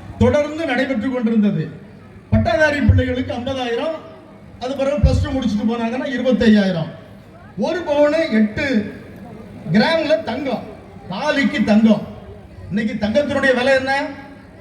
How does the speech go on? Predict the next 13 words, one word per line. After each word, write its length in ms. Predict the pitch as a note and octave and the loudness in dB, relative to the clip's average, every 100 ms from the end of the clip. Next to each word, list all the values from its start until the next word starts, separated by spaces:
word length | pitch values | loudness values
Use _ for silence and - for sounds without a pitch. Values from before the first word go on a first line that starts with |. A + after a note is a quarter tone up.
| - - | -18 -6
எழுபத்தி 360 | F#3+ C#4 C#4+ C4+ | -4 -2 -2 -2
ரெண்டாயிரம், 420 | A#3+ A3+ A#3+ C#4 | 0 2 2 0
எழுபத்தி 300 | A#3+ C#4 C#4 | 0 0 0
மூணாயிரம் 400 | A#3 A#3 G#3+ G3 | -2 2 4 4
ரூபாய் 240 | G3+ G#3+ - E3+ | 4 2 0 -4
ஒரு 160 | G#3 G3 | -2 0
பவுன் 260 | G#3 F3+ | 0 -2
தங்கம் 320 | F3+ G#3 B3 A3+ | -4 -4 -4 -2
வாங்கணும்னு 340 | G#3 G3+ F#3 | 2 2 0
சொன்னான். 280 | E3+ D3+ - - - - - - - - - - | 0 -2 -4 -12 -18 -18 -20 -20 -20 -18 -4 0
அந்த 260 | C4 D#4 - | 2 2 0
திட்டத்தை 460 | D#4 - E4 F4 D#4 | -6 0 0 2 0
அப்படியே 480 | B3 - D#4 D#4 | -2 -2 -4 0